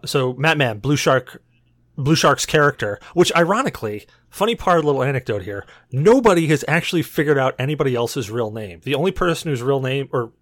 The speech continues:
whose character name has been in here was the guy Kerr, and that was because I think somebody dying said it. So Blue Shark.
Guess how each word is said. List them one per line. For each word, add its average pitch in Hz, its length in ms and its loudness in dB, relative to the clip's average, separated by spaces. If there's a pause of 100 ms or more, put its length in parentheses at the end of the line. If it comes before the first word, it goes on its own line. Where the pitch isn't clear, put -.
(100)
whose 139 200 -6
character 147 340 -2
name 143 220 -4
has 113 100 -6
been 123 160 -2
in 131 120 -6
here 156 300 -8 (380)
was 131 240 -2
the 131 80 -2
guy 131 220 2
Kerr, 117 500 0 (300)
and 123 100 -8
that 151 80 0
was 139 120 0
because 131 200 -2
I 127 80 2
think 127 200 -6
somebody 131 260 -6
dying 110 480 -2
said - 220 -10
it. - 200 -20 (640)
So 165 120 2
Blue 180 180 2
Shark. 110 340 -2